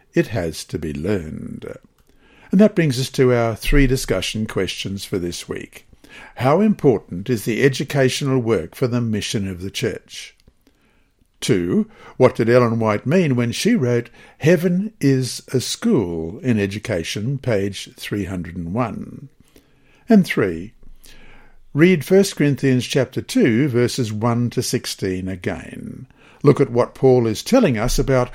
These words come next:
what God is revealing to us through inspiration. Think about his assertion that the rulers and wisdom of the age will come to nothing. If he could say that back then, what about some of the wisdom of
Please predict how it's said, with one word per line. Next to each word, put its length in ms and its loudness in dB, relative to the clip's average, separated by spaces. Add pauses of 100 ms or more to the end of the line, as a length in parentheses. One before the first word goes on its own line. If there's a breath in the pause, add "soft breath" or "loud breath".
(180 loud breath)
what 260 2
God 260 2
is 160 2
revealing 520 2
to 200 0
us 260 -4
through 300 0
inspiration. 1080 -2 (600 soft breath)
Think 220 8
about 320 2
his 180 0
assertion 680 -2 (300 loud breath)
that 180 4
the 100 6
rulers 640 2
and 180 0
wisdom 380 2
of 160 -2
the 140 2
age 440 -4
will 140 2
come 320 -2
to 100 0
nothing. 640 -4 (800 soft breath)
If 180 6
he 320 2 (200)
could 220 -2
say 400 0
that 320 -2
back 300 -4
then, 520 -6 (640 soft breath)
what 160 4
about 340 4
some 240 0
of 80 2
the 80 4
wisdom 400 2
of 160 4